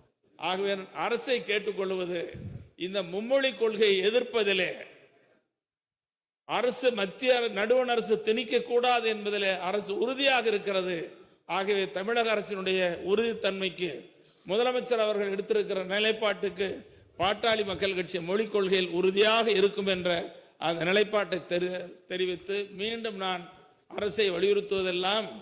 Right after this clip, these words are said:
இங்கே இந்தியாவில் இருக்கிற, அப்பொழுது பாரதி கூட பாடினார்,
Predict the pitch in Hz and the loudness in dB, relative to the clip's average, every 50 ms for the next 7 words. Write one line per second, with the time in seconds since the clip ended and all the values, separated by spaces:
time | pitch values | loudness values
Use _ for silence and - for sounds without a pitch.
0 | - - - - _ _ _ _ _ _ _ _ _ _ - 160 175 180 185 185 | -18 -20 -20 -20 _ _ _ _ _ _ _ _ _ _ -10 -8 -4 0 0 2
1 | 175 160 160 180 202 190 226 233 226 220 220 208 202 196 185 185 180 190 196 185 | 2 2 0 -2 -4 0 2 4 4 4 2 0 -2 -2 -2 -2 0 0 0 0
2 | 180 175 165 - 196 196 190 185 170 170 185 208 226 240 240 240 226 208 226 220 | 0 -2 -2 -2 -2 -2 -2 -2 -2 0 0 2 2 2 0 0 0 0 0 0
3 | 214 214 202 185 185 190 175 175 165 160 | 0 0 -2 -2 -2 -2 -4 -6 -8 -8